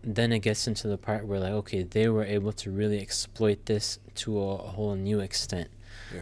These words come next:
Speaker 1: Um, so it really made me appreciate, like I said, the complexity and, uh, the lack of a black and white situation, like, you know, good tribes, bad tribes, or Muslims are good, or non-Muslims are bad, or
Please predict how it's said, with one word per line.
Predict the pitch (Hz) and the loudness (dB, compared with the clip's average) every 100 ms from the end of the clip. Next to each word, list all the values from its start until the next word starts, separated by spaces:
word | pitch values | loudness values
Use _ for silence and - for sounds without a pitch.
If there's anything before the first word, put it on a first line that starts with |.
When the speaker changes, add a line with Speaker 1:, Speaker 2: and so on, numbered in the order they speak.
| 78 | -4
Speaker 1:
Um, | 98 92 87 87 - - - - - | 0 0 -2 -8 -14 -18 -16 -16 -6
so | - 123 | 2 4
it | 107 | 4
really | 107 131 | 4 4
made | 131 131 135 | 4 4 4
me | 113 | 2
appreciate, | 98 - 120 117 - 127 120 - - - - - - - - | 0 0 2 2 2 4 2 0 -8 -10 -16 -18 -18 -10 0
like | 110 - | 2 2
I | 104 | 0
said, | - 113 | 0 0
the | 104 | 0
complexity | - 98 - 110 - - 120 120 120 117 | 0 -2 0 0 0 0 2 4 4 2
and, | 113 107 104 101 98 101 | 0 2 2 0 0 0
uh, | - 180 185 - - - - - | 0 0 -6 -12 -20 -18 -14 -2
the | 110 | 4
lack | 107 117 135 156 | 6 6 4 0
of | 123 | -2
a | |
black | 95 - 104 110 | -2 0 -2 -2
and | 107 101 | -2 2
white | 104 107 - | 4 2 0
situation, | - 101 - 101 104 - 95 | -6 -4 0 0 0 -2 -4
like, | 87 87 - | -4 -6 -4
you | |
know, | 90 87 | -4 -4
good | 85 101 | -2 -4
tribes, | - 107 95 90 | -4 -2 -2 -4
bad | 92 104 98 | -4 -4 -4
tribes, | - 95 95 92 | -6 -4 -4 -4
or | 87 85 | -6 -6
Muslims | 107 - 101 92 | -6 -4 -4 -4
are | |
good, | 92 101 98 92 | 0 0 2 -2
or | |
non-Muslims | 95 101 104 - 98 | -4 -4 -4 -4 -4
are | 95 | -4
bad, | 90 95 92 95 87 | -4 -2 0 0 -2
or | 85 | -4